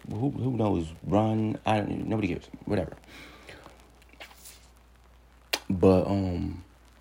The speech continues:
what the fuck do somebody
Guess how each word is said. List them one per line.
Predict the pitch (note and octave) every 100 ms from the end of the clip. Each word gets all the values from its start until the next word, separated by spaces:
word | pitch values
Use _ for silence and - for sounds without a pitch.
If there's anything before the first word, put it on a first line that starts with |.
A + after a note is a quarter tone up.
| - - - - - - - - - - - - - - -
what | A2 F2+ D3 D#3+ -
the | F3
fuck | E3 F3+ D#3 D3 - - - - - A2
do | A#2 C3 B2+ A#2+ A#2 A2 -
somebody | - - C#3 C3 A2 - - - - -